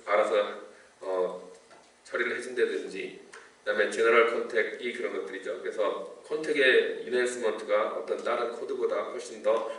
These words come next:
앞서 나가고 있다고 생각을 하고 있습니다. 거기에 더불어서 이제 어드밴스드 프랙처 메서드들이 있는데, 어, 여기 그 오른쪽 위에 있는 그림에 이제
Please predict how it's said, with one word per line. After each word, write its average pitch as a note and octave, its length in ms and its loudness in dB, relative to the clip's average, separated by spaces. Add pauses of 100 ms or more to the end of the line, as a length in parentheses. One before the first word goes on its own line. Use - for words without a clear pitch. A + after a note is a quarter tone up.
(120)
앞서 A2+ 320 0
나가고 G2+ 380 -2
있다고 G2+ 260 -4
생각을 G#2 340 -4
하고 B2 140 -6
있습니다. - 400 -10 (1400)
거기에 E3 300 6
더불어서 C3 480 6
이제 A2+ 460 4
어드밴스드 D3 640 6
프랙처 C#3 840 6
메서드들이 - 540 2
있는데, - 600 2 (380)
어, G2 460 0
여기 C3 460 2
그 G#2+ 260 -6
오른쪽 C3 500 -2
위에 C#3+ 220 0
있는 A#2+ 360 -6
그림에 B2 460 -4
이제 - 200 -6